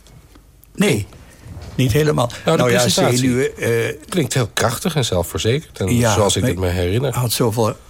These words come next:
Speaker 1: jaar radio achter de rug al. En, eh,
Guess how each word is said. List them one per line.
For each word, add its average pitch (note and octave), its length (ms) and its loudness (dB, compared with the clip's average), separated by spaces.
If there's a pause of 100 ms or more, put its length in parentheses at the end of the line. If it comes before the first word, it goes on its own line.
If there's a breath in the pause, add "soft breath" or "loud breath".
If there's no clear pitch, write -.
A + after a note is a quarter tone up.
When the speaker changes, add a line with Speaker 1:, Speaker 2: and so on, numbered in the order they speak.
(120)
Speaker 1:
jaar G#2+ 340 0
radio C#3 400 0
achter G#2+ 260 -2
de A2 100 0
rug G2 260 -2
al. A2+ 200 -4 (1120 loud breath)
En, A2 520 2
eh, G2+ 420 0